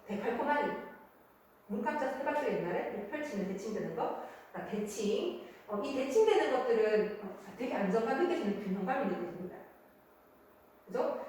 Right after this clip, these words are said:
대칭 작품에서는 균형감이 느껴지는데 이 균형감이라고 하는 것은 대칭이 아니어도 균형감이 느껴지는 작품이 있습니다. 분명히 이렇게 대칭이 아닌데도 균형감이 나-, 느껴지는 작품은 잠시 후에 살펴보도록 하겠습니다.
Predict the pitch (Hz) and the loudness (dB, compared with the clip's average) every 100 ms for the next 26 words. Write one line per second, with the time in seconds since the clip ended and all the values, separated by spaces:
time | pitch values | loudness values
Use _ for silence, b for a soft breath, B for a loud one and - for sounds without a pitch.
0 | - 480 494 440 403 392 - 285 269 214 | 0 6 6 8 8 8 6 2 0 0
1 | 214 202 277 262 240 208 185 - - 208 | 2 2 2 0 0 -2 -2 -2 0 2
2 | 214 392 403 - - 220 208 202 185 185 | 4 6 6 6 4 2 0 0 2 2
3 | 175 - B B B B - 240 - 466 | 2 -2 B B B B 0 2 4 6
4 | 427 392 - - 349 349 - 190 185 254 | 6 6 6 4 4 4 2 0 2 2
5 | - - 202 190 175 - 220 196 - - | 2 0 0 -2 -4 -4 -4 -4 -4 -10
6 | - - - - - 233 294 294 311 349 | -12 -14 -16 -18 -6 -2 0 0 0 2
7 | 359 - 233 233 - 196 202 220 214 190 | 2 2 2 2 0 0 2 4 4 2
8 | 196 262 247 208 233 - - 226 262 220 | 2 4 4 2 0 -4 -10 -6 -4 0
9 | 202 196 202 214 202 - - 196 311 320 | 0 0 2 2 0 -4 -4 -2 -2 0
10 | 330 285 226 208 247 226 - 508 - - | 0 2 2 2 2 0 0 0 -2 -4
11 | - 180 165 - - - | -4 -4 -2 2 2 0